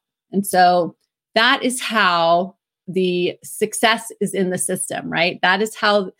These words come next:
the system creates your success. Yes, it's very important to attend to what we're thinking, the energy that we're in. But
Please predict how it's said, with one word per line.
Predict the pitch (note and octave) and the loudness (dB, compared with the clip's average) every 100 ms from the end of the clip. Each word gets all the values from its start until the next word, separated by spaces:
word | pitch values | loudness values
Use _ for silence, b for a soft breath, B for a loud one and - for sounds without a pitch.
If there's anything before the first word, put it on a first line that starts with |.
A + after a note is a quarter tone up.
| _ _ | _ _
the | - | -6
system | - - E4 - G3+ F#3+ | -4 0 0 0 -2 -2
creates | - G3 F#3+ F#3+ - - - | 0 2 4 2 -2 -12 -12
your | F#3 F3 D#3+ | -6 -4 -4
success. | - D3+ - E2 - - - _ _ _ _ _ _ _ | -8 -10 -8 -8 -8 -10 -12 _ _ _ _ _ _ _
Yes, | G3+ F3+ G#3+ G3 E3 | -4 0 2 0 -6
it's | E3+ - | -10 -4
very | F#3 F#3+ | -2 0
important | F#3+ F#3+ F3 F3 F#3 | -2 -2 -6 -4 -8
to | - E3 | -6 -6
attend | D#3+ - E3 F3 | -8 -8 -6 -6
to | E3 F3+ | -6 -4
what | F3 | -4
we're | D#3+ D#3 | -4 -8
thinking, | - A#3+ A#3+ A#3 G#3+ | -2 0 0 -2 0
the | E3+ | -2
energy | - G3 G3+ G3 G3 | 0 2 2 0 -2
that | F#3 F3+ - | -2 -2 -4
we're | E3+ - | -6 -4
in. | A3 A3 A3 A3+ b b b _ - | 0 0 0 -4 b b b _ -2
But | C#4 G#3+ F3 | 0 2 0